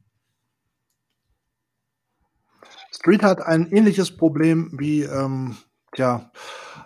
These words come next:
andere Spieler, äh, wie Jerick McKinnon zum Beispiel. Ein Kreuzbandriss ist für einen Spieler in der N F L immer eine harte Nummer. Das, äh,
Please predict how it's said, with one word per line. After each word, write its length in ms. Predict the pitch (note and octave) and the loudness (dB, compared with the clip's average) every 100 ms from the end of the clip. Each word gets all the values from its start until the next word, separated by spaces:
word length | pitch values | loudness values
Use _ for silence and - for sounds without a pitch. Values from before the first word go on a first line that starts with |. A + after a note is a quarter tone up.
| - | -2
andere 320 | E3+ F#3 F3 | 2 4 2
Spieler, 540 | - F3+ F3 E3+ F3 | -2 0 2 2 0
äh, 200 | - D3 | -4 -2
wie 220 | D3+ D3 C#3 | 2 2 4
Jerick 260 | D3+ D#3+ | 2 2
McKinnon 360 | D3 C#3+ G3+ F#3 | 0 0 2 2
zum 180 | - E3 | 0 2
Beispiel. 380 | D#3+ D#3+ - D3+ | 4 2 0 0
Ein 120 | C3+ | 2
Kreuzbandriss 640 | G3 G#3+ G#3 F3 F#3+ F#3 | 4 4 2 0 -2 -2
ist 240 | E3+ - | -6 -4
für 260 | - D#3 D#3 | 0 2 2
einen 300 | D3+ D3+ C#3+ | 0 -2 -4
Spieler 440 | - - E3 D#3+ | -6 -2 2 2
in 120 | D#3 C#3+ | 2 -4
der 100 | D#3 | -4
N 120 | D3 | -4
F 200 | C3+ - | -4 -2
L 180 | D3+ D#3 | -2 -2
immer 200 | C#3+ C#3+ | -2 -2
eine 160 | B2 | 0
harte 260 | C3+ C3+ C3+ | 0 0 0
Nummer. 300 | C#3+ C#3 A#2+ | 2 2 2
Das, 280 | B2 A#2 D#3+ | -2 -4 -6
äh, 200 | C#3 | -4